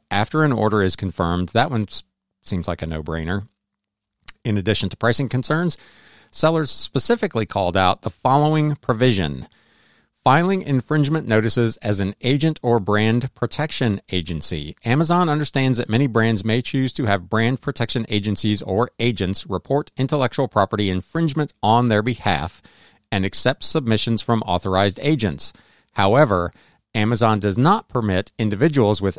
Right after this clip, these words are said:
active selling accounts to file infringement notices as an agent of a brand when the filing of those notices could benefit their own selling account through removing competing listings, for example.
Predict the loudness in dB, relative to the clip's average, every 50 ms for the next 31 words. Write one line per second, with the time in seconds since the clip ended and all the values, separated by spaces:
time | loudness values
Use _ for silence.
0 | _ _ -2 -2 0 0 -4 -4 -2 -2 -2 0 2 2 2 2 0 0 -2 -2
1 | -4 -2 -2 -2 -4 -6 -6 -8 -6 -4 -4 -4 -2 2 4 4 6 6 4 2
2 | 0 -4 -4 -2 0 0 0 0 -2 -4 -6 -2 -2 -2 0 0 -2 -4 -2 -2
3 | -4 -4 -6 -8 _ _ _ _ _ _ _ -4 -2 0 0 -2 -2 -4 _ 0
4 | 0 0 2 0 0 0 0 -2 -2 0 0 -2 0 0 2 2 2 2 0 -2
5 | -2 -2 -2 -2 0 -2 -2 -6 -2 0 0 2 2 2 0 0 -2 0 2 2
6 | 2 2 2 2 0 2 0 0 -2 -2 -2 -2 -4 -6 -8 -10 -2 _ 0 0
7 | 0 0 -2 -6 -4 -2 -2 -2 -2 -2 -2 0 0 0 0 -2 -2 -2 0 2
8 | 2 2 2 0 -2 -4 -4 -4 -2 -4 -4 -8 -12 _ _ _ _ _ _ _
9 | _ _ 0 2 2 2 2 2 2 2 2 4 2 2 2 2 0 0 -4 -6
10 | _ -8 -8 -6 -4 -4 -4 -4 -4 -4 -2 -4 -2 -2 -4 -4 -4 -4 -4 -4
11 | -6 -8 -6 -6 -6 -6 -4 -4 -6 -6 -6 -6 -10 -14 -14 -14